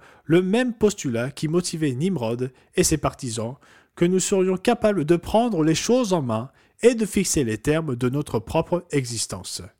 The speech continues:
Avançons rapidement jusqu'à l'époque actuelle, où l'humanité est entourée d'avancées technologiques totalement inimaginables dans le monde antique. L'âge de l'humanité ou sa fin.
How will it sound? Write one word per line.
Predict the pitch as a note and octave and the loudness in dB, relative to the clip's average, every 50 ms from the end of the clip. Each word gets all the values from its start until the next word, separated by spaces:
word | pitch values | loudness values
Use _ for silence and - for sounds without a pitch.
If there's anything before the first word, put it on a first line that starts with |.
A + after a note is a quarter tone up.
| _ _ _ _ _ _ _ - | _ _ _ _ _ _ _ 2
Avançons | F#3+ G#3 G#3 A#3 A3+ - - G#3+ D#3+ | 2 2 2 2 -2 -2 -2 -2 0
rapidement | C3 D#3+ G#3+ G#3+ G#3+ F#3+ D#3+ D3 C#3 A#2+ | 2 2 2 2 2 -2 -2 0 -2 -4
jusqu'à | A2+ A#2 G#2+ - - A2 | -4 -4 -6 -6 -4 -2
l'époque | A#2 D3+ D#3 - G3+ - C#3 | -2 0 0 0 -2 0 -2
actuelle, | B2+ - - - G#2+ G2+ G#2 A2+ B2 - _ - - _ _ - | -4 -4 -4 -8 -6 -6 -6 -8 -10 -12 _ -20 -20 _ _ 2
où | D#3+ E3+ F3 | 4 4 4
l'humanité | F#3 A#3 B3 C4 B3 A3+ G#3+ F#3 - F3 E3 - D3 | 4 2 2 2 2 2 0 0 2 0 0 0 0
est | D#3+ D#3+ - A#3+ | -2 0 0 -2
entourée | C4 B3+ - - G3 D#3+ D#3+ C#3+ A#2 | -2 -2 -2 0 0 2 2 2 0
d'avancées | A#2 C3+ E3 F3 E3+ D#3 - - D3 C3 | 2 0 0 0 0 -2 -2 0 -2 0
technologiques | - - A#3 A3+ - - G3 E3 C#3+ B2+ - C3 - - G2 G2 - | 0 0 -2 0 0 -2 -2 0 0 -2 -2 -6 -8 -8 -8 -4 2
totalement | - A#3+ A#3 - F#3 E3 E3 D#3+ C#3+ - | 2 2 4 2 0 0 2 0 0 -2
inimaginables | A3+ B3+ B3+ A#3+ G#3+ G3+ F3+ D3 C3+ B2+ A#2 A2+ A2+ A#2 B2+ C3 C3+ - _ - | -2 -2 0 0 2 2 2 0 0 -2 -2 -2 -4 -4 -4 -6 -8 -8 _ -14
dans | A#2 A2+ C3 F3 G#3 | -4 2 4 4 4
le | G3 F3 D3 | 4 2 0
monde | C#3 C3+ C3 C3+ C3 C3+ B2+ - | 0 -2 -2 -2 -2 -4 -6 -6
antique. | - C3 A#2+ - - - G2 _ - - - - _ _ _ _ _ _ _ _ _ _ _ _ _ _ _ _ - | -4 -6 -6 -6 -6 -14 -16 _ -16 -18 -18 -18 _ _ _ _ _ _ _ _ _ _ _ _ _ _ _ _ -6
L'âge | G#2+ A#2 C#3 D#3 E3+ F3 E3 D#3+ F3 F#3 - _ _ - | -2 2 2 2 2 2 0 -2 -4 -8 -8 _ _ -10
de | - G2+ | -8 -4
l'humanité | G#2 C3+ F3+ G3 F3+ E3 D#3+ C#3+ C3 - - C3 C3 C3+ C3+ _ _ _ _ | -2 0 0 0 0 0 -2 -4 -4 -2 -2 -2 -2 -2 -6 _ _ _ _
ou | - E3+ | -4 -2
sa | C#3+ - B2+ A2 | -2 -2 -2 -4
fin. | - - G2+ F2 | -6 -8 -12 -14